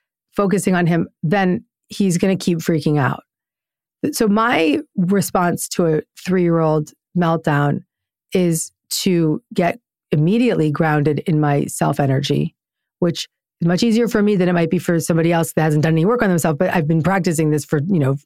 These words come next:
two decades. And I, you know, whatever it is that you use to ground yourself, but for me, it's a breath. For me, it's a prayer. For me, it's, it's a heart hold, putting my right hand on my heart, my left hand on my belly.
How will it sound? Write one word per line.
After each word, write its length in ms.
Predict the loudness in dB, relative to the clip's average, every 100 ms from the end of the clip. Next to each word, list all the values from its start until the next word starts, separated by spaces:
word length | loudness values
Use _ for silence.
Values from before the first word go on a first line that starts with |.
| -12 -8
two 140 | -2
decades. 480 | 0 0 0 -2 -4 -10 -16 -18 -20 -8 -2
And 120 | 0
I, 160 | 0 0
you 80 | 0
know, 180 | 2
whatever 320 | 2 2 2 2
it 80 |
is 120 | 2 2
that 100 | 2
you 100 | 2
use 200 | 2 0
to 100 | 0
ground 260 | 2 0
yourself, 340 | 0 -2 -4 -4
but 100 | -6
for 120 | -2
me, 160 | 0 0
it's 140 | -2
a 40 | -2
breath. 340 | 0 0 -4 -4
For 100 | -2
me, 180 | 0 0
it's 160 | -2
a 40 | -4
prayer. 320 | -2 0 0
For 140 | 0
me, 200 | 0 0
it's, 160 | -2 -4 -14 -20 -20 _
it's 160 | -2 -2
a 40 |
heart 300 | 0 0 0
hold, 400 | 0 2 2 0 -4 _ _ _ _ -2
putting 180 | 2
my 80 | 2
right 180 | 2 2
hand 160 | 2 2
on 80 |
my 80 | 2
heart, 280 | 0 0 2
my 80 | 2
left 220 | 0 0
hand 100 | 0
on 40 |
my 120 | 2 2
belly. 500 | 2 2 2 0